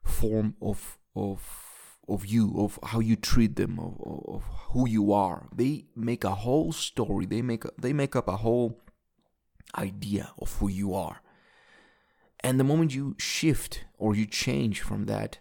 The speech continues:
idea, they begin to question you. Like there's something wrong with you. And that's the fucked up part. That's the trap, all right, guys? If there's anybody there out there listening to me that is experiencing this right now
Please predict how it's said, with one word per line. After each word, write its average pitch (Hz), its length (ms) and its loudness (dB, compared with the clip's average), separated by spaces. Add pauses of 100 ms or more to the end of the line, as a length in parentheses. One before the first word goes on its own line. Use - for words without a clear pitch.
idea, 110 560 0 (500)
they 110 100 4
begin 104 260 4
to - 100 -6
question 87 420 2
you. 85 200 -4 (520)
Like 95 180 -2
there's 110 140 2
something 107 480 0
wrong 98 400 2
with 92 200 -2
you. 85 180 -4 (920)
And 123 160 0
that's 165 240 2
the 165 100 2
fucked - 340 -2
up - 180 0
part. 87 340 -2
That's - 360 -2 (140)
the 104 100 4
trap, - 600 2 (200)
all 69 60 -6
right, 90 180 -2
guys? 98 440 -4
If 104 320 -2
there's 113 280 0
anybody 127 380 2
there 101 240 -2
out 92 240 0
there 95 240 -6
listening 98 420 0
to - 120 -4
me 90 200 -6 (960)
that 92 520 0
is 110 180 -2
experiencing 135 600 2
this 90 200 -6
right 73 200 -6
now - 240 -12